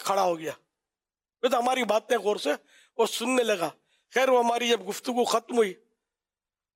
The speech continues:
تو اس نے مطلب ہم سے ملاقات کی اور بولا کہ "اوہ، میں، میں تو آج سے داڑھی رکھ لیتا ہوں۔" اچھا، اب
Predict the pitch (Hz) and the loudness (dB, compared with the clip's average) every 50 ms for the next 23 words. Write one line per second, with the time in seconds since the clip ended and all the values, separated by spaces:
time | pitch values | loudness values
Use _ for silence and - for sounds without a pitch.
0 | _ _ _ _ - 196 202 208 202 196 190 190 - - _ _ _ _ _ _ | _ _ _ _ 0 2 4 4 6 4 4 2 0 -4 _ _ _ _ _ _
1 | _ _ _ _ _ _ _ 214 226 - - 277 277 247 220 214 - - 202 185 | _ _ _ _ _ _ _ -2 0 2 4 4 2 2 2 0 0 0 -4 -2
2 | 180 190 185 196 214 226 226 226 247 226 - - - 196 - _ _ _ _ _ | -4 -4 0 2 2 2 2 0 -2 -2 -2 -2 -4 -4 -4 _ _ _ _ _
3 | _ _ _ _ _ _ - 196 202 196 214 226 226 220 - 208 196 175 151 - | _ _ _ _ _ _ 0 2 4 4 4 2 2 0 2 0 0 0 -2 -6
4 | _ _ _ _ _ _ _ _ _ _ _ _ _ _ _ 165 160 143 143 151 | _ _ _ _ _ _ _ _ _ _ _ _ _ _ _ -8 -8 -8 -10 -12
5 | - 131 135 131 _ _ - 175 190 202 202 185 170 - _ _ - - 185 202 | -14 -16 -20 -20 _ _ -4 0 0 2 2 0 -2 -2 _ _ -20 -6 -4 -4
6 | 208 - - 208 180 - - - - - - 170 - 95 - - - - - - | -4 0 0 0 0 0 -2 -4 -2 -2 -2 -2 -2 -4 -4 -6 -6 -6 -8 -10
7 | - - - _ _ _ _ _ _ _ _ _ _ _ _ _ _ _ _ _ | -12 -12 -12 _ _ _ _ _ _ _ _ _ _ _ _ _ _ _ _ _
8 | _ _ _ _ _ - 143 - - 131 - - _ _ _ _ _ _ _ _ | _ _ _ _ _ -12 -10 -10 -10 -10 -10 -12 _ _ _ _ _ _ _ _
9 | _ _ _ _ _ _ _ _ _ _ _ _ _ _ _ _ _ _ _ _ | _ _ _ _ _ _ _ _ _ _ _ _ _ _ _ _ _ _ _ _
10 | _ _ _ 226 240 | _ _ _ -2 -2